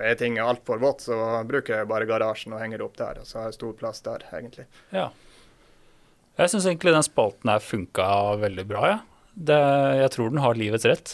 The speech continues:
Speaker 1: Ja, ja, absolutt.
Speaker 2: Ja.
Speaker 1: Så det der er, det er jo alltid et, eh, veldig relevant tema som folk engasjerer seg for, i hvert fall hvis du er litt overmiddels interessert i å være på tur.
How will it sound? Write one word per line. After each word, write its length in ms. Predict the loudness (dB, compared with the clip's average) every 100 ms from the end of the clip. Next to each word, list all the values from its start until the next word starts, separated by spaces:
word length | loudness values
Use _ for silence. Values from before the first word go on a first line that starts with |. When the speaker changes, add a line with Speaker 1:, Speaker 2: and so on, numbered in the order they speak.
| -2
Speaker 1:
Ja, 220 | 2 4
ja, 120 | 4 0
absolutt. 400 | -2 -2 -2 0
Speaker 2:
Ja. 160 | 2 2
Speaker 1:
Så 80 | 0
det 80 | 2
der 200 | 2 2
er, 240 | 2 0 -4 -2
det 80 | -2
er 80 | 0
jo 80 | 0
alltid 220 | 0 2
et, 360 | 2 2 -2 -2
eh, 380 | 0 -2 -4 -8 -18 -20 -20 -20 -16 2
veldig 220 | 4 6 6
relevant 400 | 6 4 2 2
tema 320 | 2 4 0
som 220 | -2 -2
folk 240 | -2 -2 0
engasjerer 480 | 2 2 2 2 2
seg 220 | -2 -2
for, 160 | -2 -2
i 60 |
hvert 100 | -2
fall 140 | 0 0
hvis 140 | 0
du 60 | 0
er 240 | 2 0 0
litt 240 | -4 -8 -2
overmiddels 500 | 0 2 -2 -2 -6
interessert 460 | -8 -6 -4 -2
i 80 | 0
å 60 | -2
være 100 | -2
på 140 | -4
tur. 180 | -4